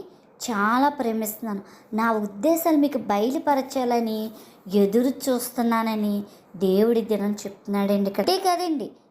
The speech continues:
నేను, నేను మీ పట్ల అనుకున్న ప్రణాళికలోకి, పిలుపులోకి తీసుకురావాలని నేను మీ వద్దకి దిగి వస్తున్నానని కూడా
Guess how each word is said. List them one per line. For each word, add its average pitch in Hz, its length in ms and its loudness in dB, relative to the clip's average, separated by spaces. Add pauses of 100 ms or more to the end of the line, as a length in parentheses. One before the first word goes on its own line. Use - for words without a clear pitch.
(100)
నేను, 339 580 2 (300)
నేను 277 500 2
మీ 294 140 2
పట్ల 277 360 -2
అనుకున్న 320 380 2
ప్రణాళికలోకి, 262 1040 0 (140)
పిలుపులోకి 294 680 2 (440)
తీసుకురావాలని 233 1300 0 (320)
నేను 208 240 0
మీ 202 200 2
వద్దకి 202 640 0 (300)
దిగి 202 320 2
వస్తున్నానని 226 840 0
కూడా 214 380 -2